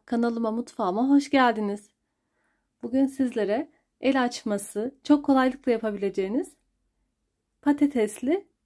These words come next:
börek tarifim olacak. Hemen yapılışına geçiyorum.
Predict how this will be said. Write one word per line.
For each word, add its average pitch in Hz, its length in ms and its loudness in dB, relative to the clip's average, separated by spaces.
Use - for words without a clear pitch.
börek 254 280 2
tarifim 196 420 -2
olacak. 196 560 -8
Hemen 247 340 2
yapılışına 240 720 -2
geçiyorum. 220 600 0